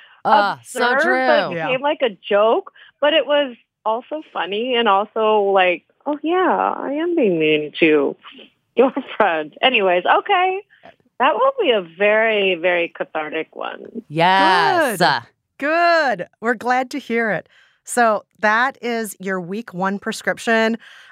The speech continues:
Speaker 3: Um, is there anything in that prescription you're feeling especially excited about or scared about?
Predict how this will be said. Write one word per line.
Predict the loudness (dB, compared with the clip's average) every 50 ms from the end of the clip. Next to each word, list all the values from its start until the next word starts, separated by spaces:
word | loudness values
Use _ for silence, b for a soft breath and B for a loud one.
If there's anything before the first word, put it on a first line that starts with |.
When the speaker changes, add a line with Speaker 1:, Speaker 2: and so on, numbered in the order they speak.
| B 0
Speaker 3:
Um, | 2 2 2 2 2 0 -4 -8 _
is | -8 -6 -2
there | -2 -2 -2
anything | -2 -2 -2 -2 -4 -4 -2 -2 0 0 0 0 -2
in | -2 -2 -2 -2
that | -2 -2 -4
prescription | -6 -8 -6 -6 -8 -6 -4 -4 -2
you're | -2 -2
feeling | -4 -2 -2 -2 -2 -2 -4 -4
especially | -4 -4 -2 0 0 0 0 -2 -2 -2
excited | -2 -2 -4 -2 0 0 2 2 2
about | 2 2 2 2 2 2 0 0 -2 -2
or | -4 -2 -2 -2 -4 -8 _
scared | -14 -14 -12 -10 -6 -6 -4 -4 -4
about? | -4 -6 -6 -6 -6 -8 -8 -10